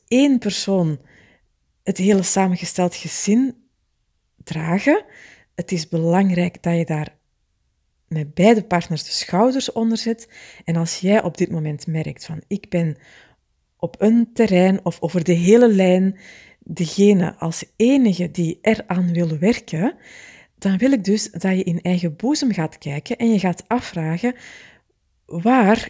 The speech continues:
kan ik iets veranderen? Waar heb ik bijvoorbeeld te zien, ik heb mijn verwachtingen los te laten? Of waar heb ik water bij de wijn te doen? Of welk punt is voor mij echt zo cruciaal dat ik hier alleen maar met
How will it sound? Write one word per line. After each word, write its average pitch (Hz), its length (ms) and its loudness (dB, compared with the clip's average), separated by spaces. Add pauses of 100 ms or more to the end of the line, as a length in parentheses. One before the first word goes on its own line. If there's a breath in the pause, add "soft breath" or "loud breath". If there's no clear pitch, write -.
(140)
kan 254 180 2
ik 196 160 0
iets - 300 -2
veranderen? 180 720 -2
Waar 214 340 2
heb 180 180 0
ik 180 220 -2 (440 loud breath)
bijvoorbeeld 160 380 -2
te 160 100 -10
zien, 170 320 -2
ik - 140 -12
heb - 120 -10
mijn 151 140 -8
verwachtingen 240 580 -2
los 208 200 -2
te 175 160 -6
laten? 156 400 -6 (400 soft breath)
Of 180 400 0 (320 soft breath)
waar 175 200 -2
heb 170 120 -2
ik 170 100 -6
water 165 300 -2
bij 190 160 2
de 196 100 0
wijn 262 280 2
te 277 100 -8
doen? 170 380 -2 (380 soft breath)
Of 208 400 0 (200)
welk 220 340 0
punt 208 280 0
is 190 160 -4
voor 180 140 -2
mij 175 280 0
echt 240 240 0
zo 180 160 -2
cruciaal 170 540 -2
dat 175 160 -2
ik 175 140 -4
hier - 200 -8
alleen 190 380 4
maar 185 160 0
met 165 160 -4